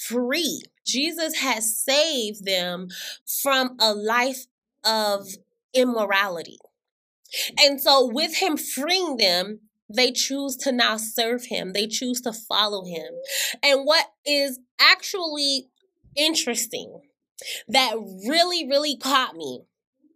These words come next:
is the type of women, 'cause I, I love the fact at first he, he names the women, okay, by name. It's not just a certain woman, you know, some little lady on the side over here, the,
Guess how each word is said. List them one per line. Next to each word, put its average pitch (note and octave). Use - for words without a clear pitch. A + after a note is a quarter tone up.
is B3+
the C4
type C4
of B3
women, G3+
'cause B3+
I, A3+
I A#3+
love D4
the F4+
fact A#3+
at A#3
first C#4
he, C#4
he C4
names A#3
the G3+
women, F#3
okay, F#3
by F3
name. D#3+
It's E3+
not C4+
just E4
a C4+
certain C#4+
woman, B3
you B3+
know, A#3+
some B3+
little A#3+
lady B3
on A#3+
the B3+
side A#3+
over A#3+
here, A#3
the, G#3+